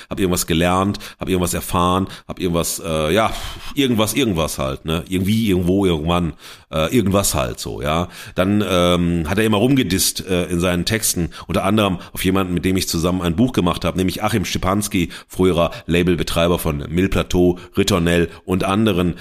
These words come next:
Äh, mit dem hab ich dieses Buch Sound Cultures auch bei Surkamp gemacht, in der Edition zweitausenddrei über avancierte digitale und elektronische Musik. Und Reinhard Götz hat sich immer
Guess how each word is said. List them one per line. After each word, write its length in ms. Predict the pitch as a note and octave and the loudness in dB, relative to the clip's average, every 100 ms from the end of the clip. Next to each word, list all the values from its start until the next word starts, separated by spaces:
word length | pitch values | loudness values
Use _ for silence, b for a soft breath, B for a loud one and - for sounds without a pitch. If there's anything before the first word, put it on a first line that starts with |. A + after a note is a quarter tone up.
| B - | B -4
Äh, 140 | E2+ | -2
mit 120 | E2 | 0
dem 100 | F2 | 0
hab 60 | F2 | -2
ich 60 | |
dieses 200 | - D#2+ | -4 -6
Buch 160 | - E2+ | -6 -4
Sound 320 | - F#2 G2+ | 0 0 0
Cultures 360 | F#2 E2 E2 - | 0 -2 -4 -4
auch 220 | F#2+ F#2 | -2 0
bei 240 | F2 D#2+ - | 0 -2 -4
Surkamp 360 | E2+ F#2 F#2 D#2+ | -2 -2 -2 -2
gemacht, 280 | D#2+ D#2 - | -2 -4 0
in 140 | G#2 | 2
der 80 | F#2 | 2
Edition 480 | E2 - - F2 F2 B | 0 -2 0 0 -2 B
zweitausenddrei 880 | - F#2 F2 F2 D2+ D2+ D2 E2 E2+ | -2 0 0 0 -2 -4 -2 0 0
über 160 | E2 D2 | 0 -2
avancierte 580 | D2+ D2+ - E2+ E2 D2+ B - | -2 -2 -2 0 0 -2 B -8
digitale 380 | D#2+ F2+ E2+ E2 | -4 0 0 0
und 80 | |
elektronische 580 | E2 E2 - F2+ F2 F2 | 0 -4 -2 0 0 0
Musik. 380 | E2 E2+ F2+ - | 0 2 2 2
Und 100 | F#2 | 0
Reinhard 240 | E2+ E2 | -2 -2
Götz 160 | E2+ E2 | -2 -6
hat 80 | - | -8
sich 100 | D#2+ | -4
immer 260 | D#2+ D2+ | -4 -4